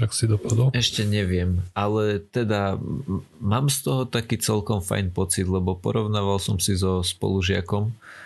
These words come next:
Speaker 2: a čísla a mal úplne iné ako ja. Ale že
Speaker 1: <laughs>
Speaker 2: všetky. A potom, keď sme to prechádzali, tak vyzeralo, že on mal zle.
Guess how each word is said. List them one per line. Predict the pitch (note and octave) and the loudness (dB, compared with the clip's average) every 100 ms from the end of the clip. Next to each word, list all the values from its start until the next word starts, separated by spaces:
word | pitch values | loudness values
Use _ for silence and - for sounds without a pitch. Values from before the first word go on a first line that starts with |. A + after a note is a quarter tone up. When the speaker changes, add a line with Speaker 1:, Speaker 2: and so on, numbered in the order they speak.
| - - _ _ _ _ _ _ | -20 -20 _ _ _ _ _ _
Speaker 2:
a | - F#2+ F#2 F#2+ | -2 0 2 0
čísla | F2+ - G#2+ F#2+ - G#2 A2+ A#2+ C3+ | 0 0 0 2 0 0 0 -2 -4
a | - F#2+ F#2 F#2 F#2+ F#2 | -2 0 2 2 2 0
mal | F#2 - F#2+ G2 | -2 -2 0 0
úplne | - G#2 - G2+ F#2+ | 0 -2 0 0 2
iné | G2 F#2+ F#2+ | 2 2 0
ako | F#2 G2 | 0 0
ja. | G2 B2+ C#3 _ _ _ _ _ - - - - - - | 2 0 -4 _ _ _ _ _ -8 -4 0 0 0 2
Ale | G2 G2 | 4 6
že | G2+ G2+ A3 | 4 4 0
Speaker 1:
<laughs> | |
Speaker 2:
všetky. | - - A#2 F#2+ - B2 A#2+ - - _ _ - - - - - - - | 0 0 0 -2 -2 -2 -2 -6 -16 _ _ -10 -8 -6 -8 -6 -4 -2
A | F#2+ F#2 F#2 F2+ - | 0 2 0 -2 -4
potom, | - G#2 G#2+ G2+ | -4 -2 0 0
keď | F2+ - F#2+ | 0 0 0
sme | G2 G2 | 2 0
to | F2+ G2 | 0 -2
prechádzali, | F2 G2+ F#2 G2+ F#2 G2 F#2+ | 0 0 0 0 2 2 0
tak | F2+ F#2+ | 0 0
vyzeralo, | F2+ F2+ F#2 F#2 F#2 | 2 2 2 2 2
že | F#2 F#2 F#2 | 2 0 0
on | G2 | 0
mal | F#2+ F#2 F2+ | 2 2 2
zle. | F2+ F#2 | 2 2